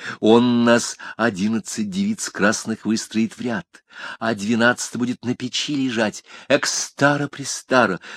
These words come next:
ни зуба во рту, ни глаза во лбу, и костыль в руках.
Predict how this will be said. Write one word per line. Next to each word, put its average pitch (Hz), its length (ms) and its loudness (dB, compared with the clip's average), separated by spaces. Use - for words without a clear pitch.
ни 143 180 2
зуба 135 340 2
во 131 140 0
рту, 139 400 2
ни 131 160 4
глаза 117 440 2
во 120 100 -6
лбу, 98 320 -10
и 107 100 -2
костыль 101 560 -6
в 87 60 -10
руках. 90 360 -8